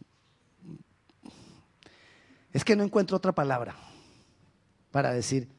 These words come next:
que el pecado embrutece, porque no nos deja entender. Enceguece porque no nos deja ver.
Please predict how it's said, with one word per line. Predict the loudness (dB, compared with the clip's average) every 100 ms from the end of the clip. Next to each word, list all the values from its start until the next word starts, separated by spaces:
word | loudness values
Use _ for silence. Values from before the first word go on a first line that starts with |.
| _
que | -2
el | 0
pecado | 0 0 0
embrutece, | 0 -2 -4 -6 -10 -16 _ _ _ _ _ -14 -4
porque | 0 2
no | 2
nos | 4
deja | 2 2
entender. | 0 0 0 -2 -4 -20 _ _ _ _ -20 -4 4
Enceguece | 4 4 2 2 2
porque | 0 2 2
no | 4
nos | 2
deja | 2 4
ver. | 4 4